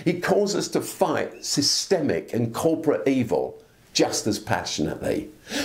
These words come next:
As C S Lewis put it in his classic book, Mere Christianity,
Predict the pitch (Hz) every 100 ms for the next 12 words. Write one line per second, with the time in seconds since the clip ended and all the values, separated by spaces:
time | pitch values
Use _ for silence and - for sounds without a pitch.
0 | - - - 226 220 196 170 190 - -
1 | 156 139 127 127 131 127 - 165 160 151
2 | 98 104 139 - 127 139 127 - 127 -
3 | 143 135 98 - 90